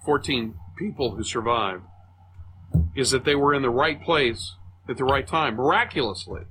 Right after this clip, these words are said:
because they were able to make their way down and be in that very small zone of,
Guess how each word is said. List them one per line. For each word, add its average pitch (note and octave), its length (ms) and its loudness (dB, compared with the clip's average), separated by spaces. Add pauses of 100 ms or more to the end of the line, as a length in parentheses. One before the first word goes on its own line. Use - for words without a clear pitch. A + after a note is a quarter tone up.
(240)
because C#3 460 2
they D3+ 160 4
were D#3+ 160 6
able E3 260 4
to C#3 100 4
make D3+ 280 2
their D#3 120 4
way C#3 200 4
down C#3 680 2
and B2+ 300 -2
be D#3+ 240 2 (100)
in C3+ 180 2
that B2 200 6
very G#3+ 640 2 (340)
small F#3+ 840 2 (540)
zone C3+ 600 4
of, G#2+ 200 -2